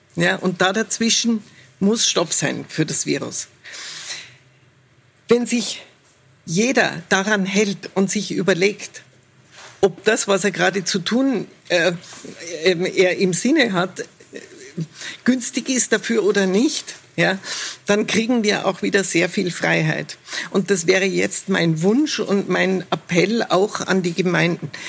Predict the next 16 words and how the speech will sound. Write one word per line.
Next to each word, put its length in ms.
Sie 180
sind 300
da 100
von 240
einer 380
unglaublichen 840
Wichtigkeit, 800
ja. 240
Die 80
Leute 520
hören 500
auf 160
Sie 320
in 140
der 100
Motivation. 800